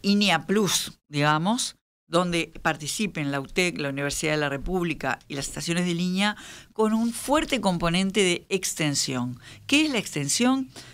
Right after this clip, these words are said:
Que los resultados de esa investigación no solo los conozcan los productores que están vinculados a la institución geográficamente,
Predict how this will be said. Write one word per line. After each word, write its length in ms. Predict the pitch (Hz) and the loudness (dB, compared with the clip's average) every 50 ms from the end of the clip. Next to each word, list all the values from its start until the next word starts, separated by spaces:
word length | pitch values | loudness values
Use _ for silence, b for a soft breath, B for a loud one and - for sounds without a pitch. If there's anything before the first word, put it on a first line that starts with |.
| B B - | B B -4
Que 100 | - 190 | 0 0
los 200 | 180 180 175 175 | 2 2 0 -2
resultados 500 | 185 175 - 185 175 180 - 285 302 277 | -2 -4 -2 -4 -2 0 2 2 2 4
de 60 | 240 | 2
esa 160 | 226 - 240 208 | 0 0 -2 -4
investigación 840 | 185 165 156 - 160 151 151 156 156 - 190 175 160 156 170 170 - - | -4 -4 -4 -4 -2 -2 0 0 0 0 0 0 0 0 -2 -6 -4 0
no 140 | 202 220 220 | 2 2 4
solo 240 | - 294 285 285 262 | 4 2 2 2 2
los 140 | 226 190 | 2 0
conozcan 420 | - 180 170 170 185 180 220 202 185 | 0 0 -2 -2 -2 0 0 -2 -2
los 120 | 160 156 | -2 -4
productores 720 | - 160 143 143 139 131 - 180 180 180 185 175 - - B B B B B | -4 -2 -2 -2 -2 -2 0 0 2 2 2 0 -2 -6 B B B B B
que 100 | - 147 | -12 -6
están 340 | - - 170 165 170 160 - - | 0 2 2 2 2 0 -4 -6
vinculados 920 | 165 156 165 160 156 151 - 147 156 175 190 202 190 175 160 151 - - - | -4 -2 -2 -2 -4 -2 0 2 4 4 4 4 4 2 0 -2 -4 -4 -2
a 120 | 165 160 | -2 -2
la 80 | 147 151 | -2 -2
institución 680 | 143 - - 156 127 - 143 - - - 190 180 170 | -6 -8 -10 -10 -10 -8 -6 -4 -2 0 0 0 -2
geográficamente, 880 | - 156 143 143 156 165 170 170 - 151 143 151 160 160 160 196 190 | -4 -6 -4 -2 -2 -2 -4 -4 -2 -2 0 0 0 0 0 -2 -2